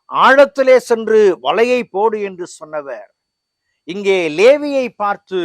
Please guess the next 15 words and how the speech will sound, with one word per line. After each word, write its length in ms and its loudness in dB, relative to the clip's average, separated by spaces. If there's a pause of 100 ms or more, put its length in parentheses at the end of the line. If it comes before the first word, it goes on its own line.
(840)
"எனக்கு 680 -2
பின் 260 -8
சென்று 360 -4
வா" 160 -4
என்று 280 -10
சொன்ன 260 -14
பொழுது, 480 -14 (240)
அவன் 240 -12
எல்லாவற்றையும் 840 -6
விட்டு 220 -10
ஆண்டவருக்கு 680 -10
பின் 180 -20
சென்றான். 500 -16 (360)
இறைவனுடைய 560 -6
மகத்துவமுள்ள 560 -12